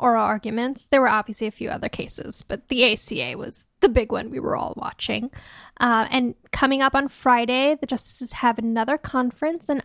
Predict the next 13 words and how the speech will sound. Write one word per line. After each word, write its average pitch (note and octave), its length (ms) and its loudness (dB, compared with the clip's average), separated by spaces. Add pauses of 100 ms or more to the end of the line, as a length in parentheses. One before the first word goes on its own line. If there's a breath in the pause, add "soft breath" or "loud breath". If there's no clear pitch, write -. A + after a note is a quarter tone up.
eyes A#4 480 2
are C#4+ 240 4
on C#4+ 300 -2 (160)
a C#4+ 160 0
Mississippi - 760 -2
abortion C4 680 0
case - 540 -8 (420 loud breath)
that B3 140 4
has A3+ 460 0
been, A3+ 340 2
uh, A3+ 540 0 (100)
you B3 140 2
know, A#3 240 0